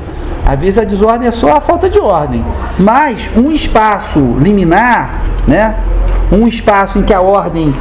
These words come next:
não tá presente com tanta força, que ela não se impõe,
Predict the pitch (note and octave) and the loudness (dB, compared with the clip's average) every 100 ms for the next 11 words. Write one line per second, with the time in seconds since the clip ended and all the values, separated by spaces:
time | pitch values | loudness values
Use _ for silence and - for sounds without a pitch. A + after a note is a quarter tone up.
0 | - - G#3+ A3 G#3 G#3 F#3+ E3+ F#3 - | -2 0 2 2 0 0 -2 0 -2 0
1 | F#3 F3+ F#3 F3+ D3 - G#3+ A#3+ - - | 0 0 0 0 0 0 2 2 -2 -2
2 | C3+ A2+ - - - - - - - - | -2 2 0 2 2 2 2 2 2 2
3 | - G3 G3 G3 G#3+ A3 A#3 G#3 - G#3 | 2 2 2 0 0 0 0 0 0 2
4 | A3+ G#3 | 2 2